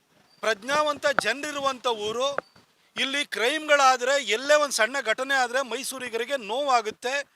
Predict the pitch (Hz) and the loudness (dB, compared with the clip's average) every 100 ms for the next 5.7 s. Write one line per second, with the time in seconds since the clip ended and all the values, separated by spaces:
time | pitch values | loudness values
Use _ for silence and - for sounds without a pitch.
0 | - - _ 202 254 269 294 294 269 _ | -20 -20 _ -8 -6 -2 0 0 -2 _
1 | _ _ - _ _ _ 151 233 240 330 | _ _ -20 _ _ _ -6 -4 4 4
2 | 311 294 294 262 269 269 262 247 240 226 | 6 2 2 0 0 0 -4 -2 -2 -2
3 | 247 285 269 262 - 247 254 277 196 190 | 0 -2 -2 -4 -2 -2 0 -2 -2 -2
4 | 254 311 285 240 226 269 202 220 311 311 | 0 0 -2 -4 -2 -2 0 0 2 0
5 | 262 247 - 202 151 120 | -4 -4 -4 -4 -8 -12